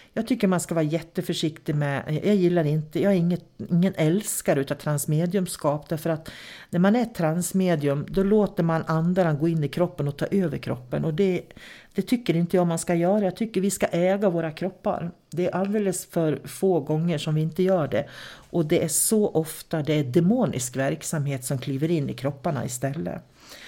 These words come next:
Jag har varit med hur riktigt jobbiga energier kan, eh, eller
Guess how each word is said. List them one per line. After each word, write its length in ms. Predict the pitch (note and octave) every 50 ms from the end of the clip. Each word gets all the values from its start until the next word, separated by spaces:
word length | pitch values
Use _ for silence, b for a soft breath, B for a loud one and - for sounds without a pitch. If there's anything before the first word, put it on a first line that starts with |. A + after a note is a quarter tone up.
| B B B B -
Jag 60 | F3
har 100 | G3 G#3+
varit 240 | G3+ G#3+ G3+ F#3 E3+
med 260 | F3 F3+ E3+ D#3 C#3+
hur 140 | C#3+ D3 D3
riktigt 640 | D3+ F#3 F3+ - - - - E3+ - - - - - F#2+
jobbiga 720 | B2+ C3+ B2+ C#3 E3+ E3 D#3+ D#3+ - - F3 D#3 C#3 -
energier 640 | D3 C#3 C#3+ C#3 - - G3 F#3 D3+ C3 C3 B2+ C3+
kan, 180 | - D3+ C#3+
eh, 500 | C#3+ C#3 - - C#3+ C#3 C3+ C3 C3 C3
eller 320 | C#3 C#3 C#3 C3+ C3+ C3